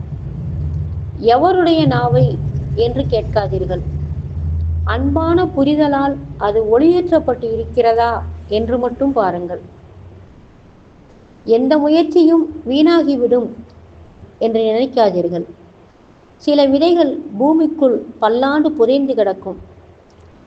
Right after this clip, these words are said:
அடுத்து வரும் சாதகமான பருவத்தில் சட்டென முளைவிடும். எல்லா மனிதருக்குள்ளும், எல்லா பொருள்களுக்கு உள்ளும் உண்மையின் வித்து இருக்கிறது.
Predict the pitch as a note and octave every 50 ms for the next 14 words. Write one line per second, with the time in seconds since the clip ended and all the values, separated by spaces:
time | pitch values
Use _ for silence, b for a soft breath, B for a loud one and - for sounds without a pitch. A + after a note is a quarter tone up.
0 | - - - - - - A#3 C4 E4+ F4 - - F4 D#4+ D4+ C#4 C4+ B3+ A3 -
1 | - - - A#3 A3 A#3+ B3+ C#4 C4 B3+ B3 B3 C4 C#4 C#4 C4 - A3+ A3 A3
2 | A3+ A#3+ A#3 A#3+ - A3+ A3 G#3 - - - - - - B3 A#3 - - C4+ C4+
3 | C#4 C4+ A#3+ G#3 G3+ G#3 A3 G#3+ G3 F3 F3+ E3+ - - - - - - - -
4 | - - - - - _ - - - - - _ - - - A3+ A#3 B3 C4 C#4+
5 | D4 D#4 D#4+ D4 C4 A#3 B3 C4 C4+ C#4 C4+ C4 C4+ - B3+ A#3+ A#3 A#3 A3+ A3
6 | G#3 - - - - - - - - - - _ _ _ _ - G#3+ A3+ B3 C4+
7 | C#4 C#4+ D4 D4+ D#4 D4+ - - A3+ A#3 C4 D4 D#4 D4+ D#4 C#4+ C#4 - - -
8 | A3 G#3+ A3 A3 A3 A3 G#3 A3+ - - - - - - - - - - A3+ C4+
9 | C#4+ D#4+ E4 E4 D#4 C#4+ C#4 A#3 G3+ G#3+ A3 - - - B3+ A3+ G#3 G3+ G3 -
10 | - F3+ F3+ E3+ E3+ -